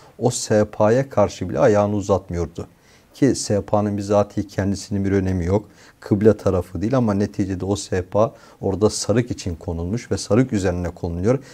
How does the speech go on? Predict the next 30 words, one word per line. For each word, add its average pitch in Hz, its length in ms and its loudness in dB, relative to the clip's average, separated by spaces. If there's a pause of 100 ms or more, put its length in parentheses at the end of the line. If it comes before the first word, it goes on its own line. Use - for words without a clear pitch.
(140)
Efendimiz 117 400 0
Aleyhisselatü 104 640 2
Vesselam'ın 101 480 -2
sünneti 101 500 -4
onun 107 120 2
üzerine 87 340 -4
konulduğu 92 440 -6
için 87 380 -2 (440)
bu 131 100 -2
derecede 95 600 4
edebe 104 400 2
riayet 101 400 4
etmek, 139 380 -4
bu - 80 -18
tabii 117 220 -2
edep 120 380 6
mahiyetinde. 85 720 0 (340)
Yoksa 90 220 -4
herhangi 101 380 2
bir 87 80 -2
kerahat 101 480 4
olarak 90 280 -2
mesele 113 360 -2
değerlendirilmez. 92 880 4 (460)
O 147 60 -2
yüzden 131 240 2
Müslüman 117 500 0
mümkün 113 440 -2
mertebe 92 480 0
edebiyle 104 800 2